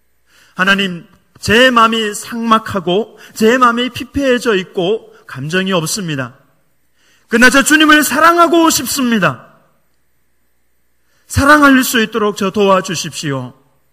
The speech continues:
여러분, 다른 것은 구하고 기도하면서 이 기도도 우리는 해야 됩니다. 네, 이 기도가 정말로 중요한 기도죠. "하나님, 저 사랑하고 싶습니다.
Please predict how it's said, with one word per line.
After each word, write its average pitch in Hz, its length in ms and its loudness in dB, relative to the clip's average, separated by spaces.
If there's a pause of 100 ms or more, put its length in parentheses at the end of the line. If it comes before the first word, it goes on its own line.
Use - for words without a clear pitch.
(340)
여러분, 240 200 0
다른 240 320 0
것은 320 320 -4
구하고 214 460 0
기도하면서 165 1000 -8 (220)
이 320 180 6
기도도 269 400 0 (140)
우리는 180 480 -8
해야 302 220 4
됩니다. 143 440 -6 (420)
네, 214 100 0
이 262 240 2
기도가 277 300 0
정말로 339 600 -6
중요한 226 500 -2
기도죠. 170 480 -2 (220)
"하나님, 262 380 4
저 226 180 4
사랑하고 202 580 -4
싶습니다. 143 600 -10